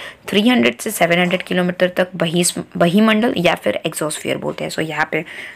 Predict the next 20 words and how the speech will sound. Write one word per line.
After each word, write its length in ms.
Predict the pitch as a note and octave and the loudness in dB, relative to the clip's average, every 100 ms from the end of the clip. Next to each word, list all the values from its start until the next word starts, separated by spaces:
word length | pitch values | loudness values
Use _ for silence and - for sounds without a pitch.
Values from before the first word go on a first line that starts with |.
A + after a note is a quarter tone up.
| - | -2
दादाजी 440 | E3+ D#3+ E3+ F3 | 2 4 2 2
ने 120 | D#3+ E3 | -2 -2
अलग-अलग 400 | F3 D#3 D#3 - | 0 0 2 0
जो 140 | E3 D#3+ | 0 -2
लेयर 240 | D#3 D#3 | 2 2
है 160 | D#3+ D#3 | 2 0
जो 120 | D#3+ | -2
हम 60 | D#3+ | 0
लोग 160 | E3 | 0
एसएस 320 | D3+ D3 C#3+ | 0 0 -2
में 100 | E3 | -4
पढ़ते 280 | D#3+ - - | -4 -6 -4
हैं 120 | - - | -6 -6
उसके 220 | - - | -4 -2
बारे 260 | E3 F2 E3 | 0 0 0
में 100 | F#3 | -2
उससे 220 | F3+ G#3+ | -2 -2
रूबरू 380 | G3 E3 D#3+ D#3+ | -2 2 2 2
करवा 280 | D#3 D3+ D3+ | -2 -2 0
है। 180 | E3 | -2